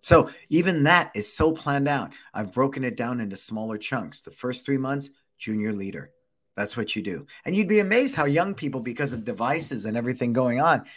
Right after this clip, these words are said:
can't sit there and lean in and walk up to somebody the minute they walk through your front door and go,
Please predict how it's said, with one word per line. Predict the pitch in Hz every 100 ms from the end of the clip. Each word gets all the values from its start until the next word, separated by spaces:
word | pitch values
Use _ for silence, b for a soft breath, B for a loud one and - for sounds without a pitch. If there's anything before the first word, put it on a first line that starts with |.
| B
can't | - 180 -
sit | - 208 208
there | - 78 - _ _ _ _ _ -
and | 120 127
lean | 143 160 156
in | 190 151 85 - _ _ -
and | 123 120
walk | 151 143
up | 135 -
to | 139
somebody | - 160 165 143
the | 117
minute | 127 143
they | 139
walk | 120 135 135 -
through | 131
your | 120
front | - 131 120
door | 143 123
and | 117
go, | 107 104